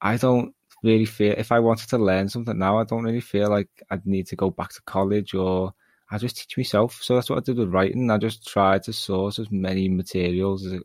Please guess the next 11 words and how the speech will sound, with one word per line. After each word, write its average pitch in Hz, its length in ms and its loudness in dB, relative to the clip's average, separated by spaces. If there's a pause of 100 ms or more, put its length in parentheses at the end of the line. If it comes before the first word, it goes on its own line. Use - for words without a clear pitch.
as 90 120 -10
I 90 100 -6
could. 92 340 -4 (720)
Um, 87 440 0 (120)
I - 40 -20
found 110 340 0
there's 110 160 -4
loads 113 400 4
of, 113 180 -2 (100)
like, 98 160 -2
free, - 240 -14